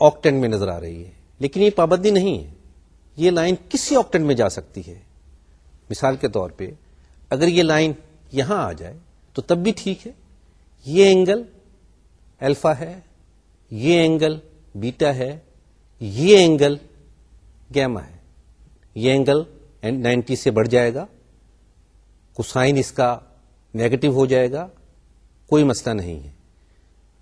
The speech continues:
سو یہ ہماری لائن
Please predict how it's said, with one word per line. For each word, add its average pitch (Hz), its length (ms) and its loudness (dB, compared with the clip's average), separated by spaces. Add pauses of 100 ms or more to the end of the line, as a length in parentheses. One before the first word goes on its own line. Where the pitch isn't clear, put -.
(340)
سو - 180 2 (720)
یہ 143 220 -2
ہماری 160 320 2
لائن 131 340 2